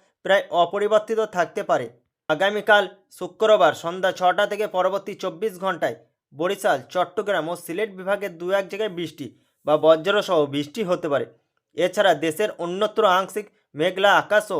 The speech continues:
আবহাওয়া প্রধানত শুষ্ক থাকতে পারে। সেই সঙ্গে সারা দেশে দিন এবং রাতের তাপমাত্রা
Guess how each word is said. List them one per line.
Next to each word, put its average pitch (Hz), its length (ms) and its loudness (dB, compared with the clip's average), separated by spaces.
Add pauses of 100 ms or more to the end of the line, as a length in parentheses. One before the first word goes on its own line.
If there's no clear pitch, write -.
(140)
আবহাওয়া 170 400 0
প্রধানত 180 440 -4
শুষ্ক 160 380 -10
থাকতে 185 340 -4
পারে। 127 200 -2 (540)
সেই 196 240 -2
সঙ্গে 190 320 -2
সারা 156 300 2
দেশে 190 280 -6
দিন 165 300 -8 (100)
এবং 151 240 -6
রাতের 160 360 2
তাপমাত্রা 180 500 -2